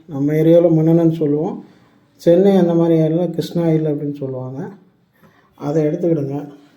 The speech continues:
அதை எடுத்து இந்த மாதிரி ஒரு டப்பா, அந்த பல் தேய்க்க ப்ரஷ்ஷு,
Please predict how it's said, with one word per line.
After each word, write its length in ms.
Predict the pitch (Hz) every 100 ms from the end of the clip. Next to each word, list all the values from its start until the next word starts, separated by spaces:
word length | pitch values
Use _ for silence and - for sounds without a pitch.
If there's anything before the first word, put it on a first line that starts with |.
| _ _ - _ _ _ -
அதை 220 | 156 151
எடுத்து 340 | 147 160 180 185
இந்த 200 | 175 165
மாதிரி 260 | 165 175 165
ஒரு 200 | 156 143
டப்பா, 360 | 151 143 170 170 175 - - _ _ _ _
அந்த 240 | 165 147 147 147 143 139 139 143
பல் 180 | - 156
தேய்க்க 280 | 156 160 151
ப்ரஷ்ஷு, 400 | - 135 - -